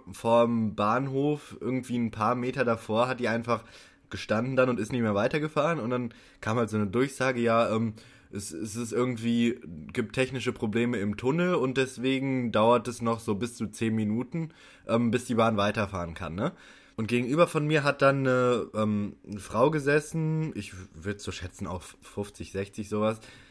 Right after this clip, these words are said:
Und als die Durchsage dann kam, dann, ähm, also die war auch schon vorher irgendwie so total angenervt und so. Und dann, und dann hat die halt angefangen, als die Durchsage kam, ist meinte die, "Za, za,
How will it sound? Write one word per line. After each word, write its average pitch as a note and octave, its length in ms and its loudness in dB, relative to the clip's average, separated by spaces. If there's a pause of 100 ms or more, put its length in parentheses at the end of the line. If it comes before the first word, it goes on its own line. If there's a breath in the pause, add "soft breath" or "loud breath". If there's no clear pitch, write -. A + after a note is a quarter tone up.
(140 loud breath)
Und A2+ 100 -4
als A#2 200 -2
die A2+ 100 -6
Durchsage D#3+ 440 2
dann D#3+ 200 -2
kam, D3+ 440 0
dann, C3 540 2
ähm, A#2 360 0
also A2+ 180 -2
die A2 120 -2
war A2+ 140 2
auch A#2 140 2
schon A2 180 -4
vorher A2+ 300 0
irgendwie G2+ 240 -2
so G2+ 100 -2
total G#2 400 -4
angenervt G2+ 560 -2
und F#2+ 140 -4
so. G#2+ 220 -2 (360 loud breath)
Und G#2+ 80 -8
dann, A#2 140 0
und G2 80 -2
dann A2+ 160 0
hat A#2+ 140 -4
die A2+ 80 -4
halt A#2+ 120 0
angefangen, A#2+ 540 -4 (320 loud breath)
als G#2+ 180 -6
die A2+ 80 -4
Durchsage A#2 400 2
kam, A#2 200 -4
ist A2 80 -4
meinte A2 180 -2
die, G2+ 140 -4 (460 loud breath)
"Za, - 140 -14 (160)
za, - 160 -18